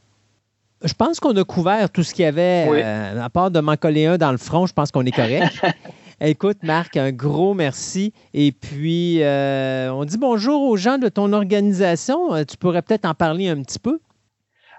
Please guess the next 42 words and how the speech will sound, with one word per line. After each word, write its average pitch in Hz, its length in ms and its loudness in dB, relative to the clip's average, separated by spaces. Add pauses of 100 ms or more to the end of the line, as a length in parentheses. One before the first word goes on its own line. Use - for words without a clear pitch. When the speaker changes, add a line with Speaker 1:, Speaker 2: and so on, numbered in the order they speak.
(120)
Speaker 2:
Euh, 131 460 2
oui, 170 360 2
euh, 135 520 2 (300)
justement, 135 460 -2
on 127 100 0
a 123 80 2
eu 127 180 0
la 110 300 0
dernière 120 440 0
rencontre, 117 720 -2
euh, 110 380 -2 (880)
il 58 80 4
y - 20 6
a, 95 480 0
cette - 240 0
semaine, 175 500 2 (380)
rencontre 123 400 -2
virtuelle, 123 560 0
parce - 200 -8
que 57 300 -4 (320)
présentement, 117 580 0
on 110 100 -4
est 117 180 -2 (160)
encore 123 420 2
en 113 80 2
période 120 440 -2
de 113 80 0
pandémie. 113 640 -2
Je - 100 -8
sais - 40 -8
pas 113 160 -2
si - 100 -4
ça 110 100 2
va 110 160 4
être 120 140 4
le 117 60 4
cas 135 180 0
quand 117 160 0
ça 113 120 0
va 113 120 -2
être 117 120 -4
diffusé. 147 420 -2